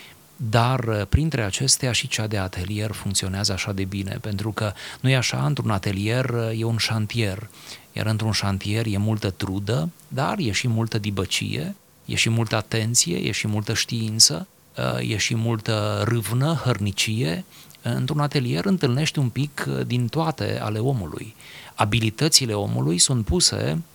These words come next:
parcă la încercare, într-un mod complex, într-un atelier. Imaginați-vă orice atelier, fie de tâmplărie, fie de pielărie, uh, acolo unde se întâmplă ceva. Atelierul este spațiul în care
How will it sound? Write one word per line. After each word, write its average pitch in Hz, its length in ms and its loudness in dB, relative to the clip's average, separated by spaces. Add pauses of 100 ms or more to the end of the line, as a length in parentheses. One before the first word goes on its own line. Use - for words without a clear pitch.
parcă 117 340 -2
la 107 260 0
încercare, 110 720 -2
într-un 120 300 0
mod 107 240 0
complex, 151 720 0 (340)
într-un 139 300 0
atelier. 143 480 0
Imaginați-vă 123 840 0
orice 190 320 0
atelier, 107 520 -6
fie - 200 -2
de 110 100 0
tâmplărie, 104 640 -2
fie 113 180 -2
de 104 120 0
pielărie, 131 760 -2 (500)
uh, 120 100 0 (200)
acolo 156 320 0
unde 151 200 4
se - 140 6
întâmplă 123 380 -2
ceva. 107 220 -2
Atelierul 131 720 -4
este 120 300 2
spațiul 120 720 0
în 147 100 -2
care 156 480 -4